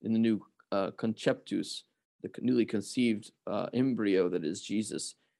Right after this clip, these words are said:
you have already there the second person of the Trinity, and it's his, um, organic human body, and it's ensouled. It's the human being who is the second person of the Trinity. That's the terminative effect or the final cause of the incarnation.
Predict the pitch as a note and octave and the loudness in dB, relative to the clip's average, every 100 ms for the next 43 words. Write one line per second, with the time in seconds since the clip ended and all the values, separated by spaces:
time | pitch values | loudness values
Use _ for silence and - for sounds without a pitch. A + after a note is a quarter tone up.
0 | _ - A#2 C3 C#3 B2 - A#2+ A#2 A#2+ | _ -2 0 2 4 2 2 4 6 6
1 | A2 G#2 A2 G#2 F2+ A#2+ A2+ G2 G#2+ - | 4 4 4 2 0 -4 -4 -2 -4 -2
2 | G#2+ C#3 B2+ A2 G#2 F#2 - C3+ B2+ A#2 | -6 -2 0 2 0 -2 0 4 4 2
3 | - _ _ _ _ - A2 G#2+ A2+ A#2+ | -8 _ _ _ _ -4 0 0 0 0
4 | A#2 G#2 A#2 G#2+ - A#2+ G#2 F#2 G#2 G#2+ | 2 2 2 2 -2 -4 -4 0 4 4
5 | A2 - - A2 G#2+ G#2 - - F#2 - | 4 0 -2 0 0 -2 -6 -6 -8 -2
6 | C#3 G#2 C2 - - _ _ - A2 - | 2 2 2 -4 -10 _ _ -10 -10 -6
7 | A2+ G#2+ C3 A#2+ A2 G#2+ A2 _ _ _ | -2 0 2 2 2 0 -4 _ _ _
8 | _ _ _ B2 C#3+ C3+ F#2+ G2+ A2+ G#2 | _ _ _ -4 2 4 2 0 -2 0
9 | A2+ A#2 G2+ - G#2 - G2 F#2+ F#2+ - | 4 4 2 -4 -6 -4 -2 -2 -4 -4
10 | G#2+ - D#3 G#2+ - _ _ - _ _ | -8 -2 0 0 -4 _ _ -20 _ _
11 | C#3+ F#3 - A2+ - - D3+ C#3 G#2+ G#2 | 2 2 0 -4 -4 2 4 4 2 0
12 | G2+ F#2 C3 E2+ - - F#2 F2+ A#2+ B2+ | -2 0 0 0 0 -2 -2 0 0 2
13 | A#2+ - G#2 G2 G#2 - G#2 G2+ - F#2+ | 0 0 0 0 -2 -6 -2 -2 -2 -4
14 | F2+ - G2+ | -4 -6 -12